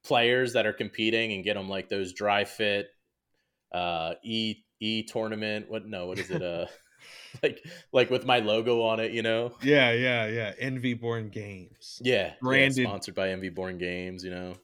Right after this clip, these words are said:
Speaker 2: Get 'em
Speaker 1: Like
Speaker 2: out
Speaker 1: a
Speaker 2: there with some
Speaker 1: M M A fighter with their
Speaker 2: sweatbands on.
Speaker 1: shorts or something. <laughs>
Speaker 2: <laughs> Nice, nice. I'd love to see it. I'd love to see it. I'd love
Speaker 1: Yeah,
Speaker 2: to
Speaker 1: who
Speaker 2: go to
Speaker 1: knows?
Speaker 2: something like that. That'd be really cool to attend.
Speaker 1: It was fun. It was fun,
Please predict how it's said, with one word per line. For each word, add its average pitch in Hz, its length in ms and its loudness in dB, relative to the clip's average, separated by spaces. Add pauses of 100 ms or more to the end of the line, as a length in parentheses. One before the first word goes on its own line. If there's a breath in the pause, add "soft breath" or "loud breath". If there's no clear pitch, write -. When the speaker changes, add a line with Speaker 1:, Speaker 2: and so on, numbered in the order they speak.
(340)
Speaker 2:
Get 127 120 -2
'em 131 80 0
Speaker 1:
Like 123 100 4
Speaker 2:
out 113 60 2
Speaker 1:
a - 0 -
Speaker 2:
there 107 120 0
with 104 100 -2
some - 100 -2
Speaker 1:
M 95 80 -2
M - 0 -
A 95 80 0
fighter 143 340 4
with 131 140 4
their 123 100 0
Speaker 2:
sweatbands 117 140 -4
on. 113 340 -2
Speaker 1:
shorts - 0 -
or 95 80 -8
something. 98 580 -10 (100)
<laughs> - 100 -12 (300)
Speaker 2:
<laughs> - 720 -12 (720 loud breath)
Nice, 135 460 -2
nice. 110 200 -2
I'd 139 200 4
love 143 200 6
to 120 100 -4
see 117 220 0
it. 98 220 -6
I'd 104 160 -8
love 113 180 -2
to 98 100 -12
see 98 220 -8
it. 92 200 -10 (120)
I'd 139 160 0
love 110 120 6
Speaker 1:
Yeah, - 20 6
Speaker 2:
to 95 80 4
Speaker 1:
who 147 100 4
Speaker 2:
go 156 40 4
to 156 100 4
Speaker 1:
knows? - 0 -
Speaker 2:
something 117 340 0
like 101 260 -6
that. 104 200 -6
That'd 120 160 -4
be 135 260 0 (260 loud breath)
really 143 300 2
cool 104 260 -8
to 104 180 -8
attend. 98 360 -8
Speaker 1:
It 131 140 0
was 226 200 -4
fun. 185 460 -2
It 101 120 -4
was 143 200 -6
fun, 123 520 -6